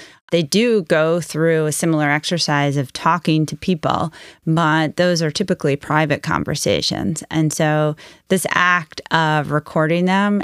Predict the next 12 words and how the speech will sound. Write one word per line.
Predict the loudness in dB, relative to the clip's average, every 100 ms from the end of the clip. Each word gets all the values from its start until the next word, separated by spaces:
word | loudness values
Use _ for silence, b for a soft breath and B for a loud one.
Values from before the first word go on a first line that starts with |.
| 0
and | 0
sharing | 0 0 2 2 2 0
resources | 0 0 0 0 2 0 0 2 2 0 -2
and | -2 0 0 -2 -2
perspectives, | -4 -2 -2 -2 0 0 2 0 -2 -8 B B B
I | -2
think | 0 0 2
is | 0 -2
really | -2 0 2 0
sort | -2 -2
of | -4
extraordinary. | -4 0 0 2 0 0 0 -2